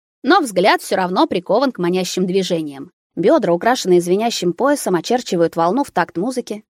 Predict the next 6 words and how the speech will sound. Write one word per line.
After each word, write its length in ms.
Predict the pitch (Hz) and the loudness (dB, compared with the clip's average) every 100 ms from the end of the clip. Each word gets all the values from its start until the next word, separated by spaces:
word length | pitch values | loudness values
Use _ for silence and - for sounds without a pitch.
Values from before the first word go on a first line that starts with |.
| _ _ | _ _
Кристаллы 460 | 214 - 349 370 214 | -2 2 2 2 0
звенят, 380 | 190 226 311 | -2 -2 -2
словно 300 | - 214 214 | 0 -2 0
еще 300 | 196 180 247 | -2 -2 0
один 280 | 285 185 196 | 0 0 -2
инструмент. 600 | 185 - 196 196 175 - | -4 -4 -4 -2 -4 -6